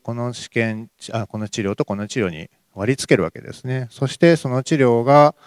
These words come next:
えー、どちらが優れているか、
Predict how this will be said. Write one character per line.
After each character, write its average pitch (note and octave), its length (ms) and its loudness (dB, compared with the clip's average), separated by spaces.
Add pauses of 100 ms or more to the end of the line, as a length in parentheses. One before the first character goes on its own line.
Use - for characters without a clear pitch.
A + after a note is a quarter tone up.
(360)
え F#2 640 0
ー、 - 20 -20
ど G#2 80 -6
ち D#3+ 140 -2
ら D#3 80 4
が D#3 160 8
優 D#3 120 6
れ B2+ 120 8
て G2 120 6
い E2+ 40 4
る D#2+ 80 -2
か、 - 180 -6